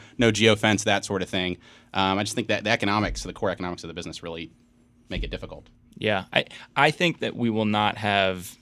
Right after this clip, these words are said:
Speaker 2: autonomous cars in our driveways by the end of next decade.
Speaker 1: I, I don't think you'll ever have an autonomous car in your driveway. I think, I think when full autonomy takes over, it will be all fleet.
Speaker 2: It'll be all fleet.
Speaker 1: Yeah.
Speaker 2: That might make the numbers work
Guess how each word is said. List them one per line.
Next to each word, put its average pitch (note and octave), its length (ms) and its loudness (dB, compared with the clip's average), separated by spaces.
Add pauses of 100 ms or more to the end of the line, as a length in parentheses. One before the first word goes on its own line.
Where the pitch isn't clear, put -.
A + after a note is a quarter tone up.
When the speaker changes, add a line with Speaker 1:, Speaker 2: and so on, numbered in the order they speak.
Speaker 2:
autonomous F#2+ 500 -4
cars F2+ 320 -4
in G2 100 -6
our F2+ 100 0
driveways E2 680 -4
by F#2 200 -4
the - 80 -8
end D2+ 100 -10
of C#2+ 60 -12
next D#2+ 200 -10
decade. - 320 -14 (360)
Speaker 1:
I, A2+ 240 2
I - 20 8
don't C#3+ 180 6
think G#2 160 0
you'll G2+ 140 2
ever G#2 180 2
have E2 160 -6
an E2+ 80 -6
autonomous E2 380 -10
car E2+ 180 -4
in D#2+ 60 -6
your D#2+ 80 -6
driveway. D#2+ 360 -8
I E2 60 -2
think, F2+ 300 -6
I F#2 40 0
think G2 200 -4
when G2 100 2
full A2 200 4
autonomy G2 360 2
takes - 260 -2
over, F2+ 240 0
it E2 60 -6
will F2 120 -6
be F2 180 -2
all F2 140 2
fleet. E2+ 280 -14 (480)
Speaker 2:
It'll G2+ 160 -8
be F#2+ 120 -4
all F2+ 160 -2
fleet. G#2 300 -6 (260)
Speaker 1:
Yeah. F2 80 -14 (120)
Speaker 2:
That D#3+ 160 6
might D3+ 140 2
make C#3+ 140 2
the B2+ 60 -2
numbers A#2+ 280 0
work A#2 240 -4